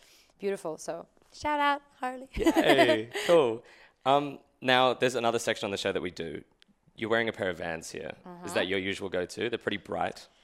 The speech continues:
Speaker 1: Um, my usual go-to is actually, I have this pair of, like,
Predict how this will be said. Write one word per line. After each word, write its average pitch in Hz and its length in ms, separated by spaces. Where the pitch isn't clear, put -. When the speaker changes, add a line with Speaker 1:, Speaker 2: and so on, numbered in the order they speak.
Speaker 1:
Um, 262 500
my 240 120
usual 277 400
go-to 262 380
is 226 160
actually, 214 760
I 190 160
have 208 180
this 214 160
pair 208 300
of, 190 80
like, 180 180